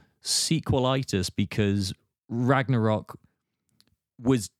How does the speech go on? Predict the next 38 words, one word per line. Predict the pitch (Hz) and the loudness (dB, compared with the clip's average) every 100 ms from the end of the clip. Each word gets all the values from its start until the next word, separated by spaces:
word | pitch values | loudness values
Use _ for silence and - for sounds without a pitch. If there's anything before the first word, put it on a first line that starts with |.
| - | -8
so | - - 226 | -2 2 4
iconic | 196 151 - 185 123 76 | 2 0 2 2 2 2
and | 117 | 2
was | 113 107 | 2 0
so | - - 170 151 | -2 2 4 4
subtle | 147 - 147 - 190 | 2 0 0 0 0
and | 90 | 2
was | 98 | 2
so | - - 143 131 | 0 2 2 2
well | 123 120 110 | 0 0 0
done. | 139 98 - - - | 0 0 -4 -10 -6
They | - | -2
kind | 120 135 139 | 0 2 0
of | 113 - | -2 0
took | 226 214 - | 0 0 -2
that, | 85 92 - _ - | 0 0 -2 _ -8
dialed | 90 131 143 | 0 2 4
it | 113 | 2
up | 139 - | 0 0
to | 113 | 0
eleven, | 98 123 220 120 82 90 113 | 2 2 2 2 2 2 2
and | 117 | 2
then | 120 | 4
everyone | 139 127 123 | 4 2 2
just | 117 131 | 2 2
went, | 131 - - | 0 -2 2
"Oh | 185 | 4
no, | 175 117 | 4 4
we | 123 | 4
don't | 123 | 2
want | 87 82 | 0 0
that." | 113 85 - _ - - _ - | 2 0 -4 _ -20 -20 _ 0
And | 131 131 131 139 - _ - | 2 2 2 0 -4 _ -4
it, | 139 139 123 | 0 0 0
it, | 135 127 - | 0 -2 0
and | 135 139 | 0 2
I | |
think, | - 151 143 | 2 0 0